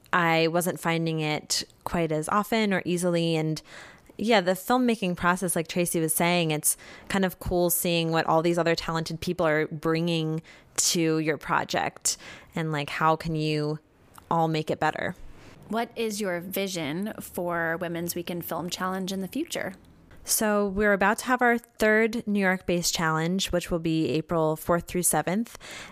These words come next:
Speaker 1: And then we're launching in L A later this year, which we're really excited about, especially after coming here and meeting a lot of L A-based filmmakers and seeing how excited they are. Like, people have been asking us to bring it here for a while. And so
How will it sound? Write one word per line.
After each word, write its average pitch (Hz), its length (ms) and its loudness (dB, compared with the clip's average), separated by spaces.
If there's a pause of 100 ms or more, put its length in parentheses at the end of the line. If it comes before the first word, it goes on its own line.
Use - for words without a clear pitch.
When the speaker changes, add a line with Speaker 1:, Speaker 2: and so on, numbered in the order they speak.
Speaker 1:
And 185 200 2
then 170 300 2
we're 165 100 2
launching 165 340 2
in 175 100 0
L 160 220 2
A 170 200 2
later 170 220 4
this 165 220 0
year, 175 140 4
which - 320 0
we're 165 300 2 (540)
really 277 340 6
excited 220 420 4
about, 175 300 6
especially 208 440 2
after 185 260 2
coming 233 340 0
here 220 320 2
and 185 180 0
meeting 190 260 0
a 180 60 0
lot 175 160 2
of 170 160 2
L 165 120 2
A-based 165 440 0
filmmakers 185 680 2
and 160 320 -2
seeing 180 200 0
how 175 140 4
excited 160 440 0
they 180 140 4
are. 180 200 4
Like, 160 180 -2
people 226 220 4
have 247 120 4
been 214 160 0
asking 165 360 0
us 165 140 -2
to - 80 -2
bring 160 220 0
it - 80 -4
here 220 320 2
for 208 160 2
a 185 80 6
while. 185 420 6 (380)
And 175 240 0
so 170 640 6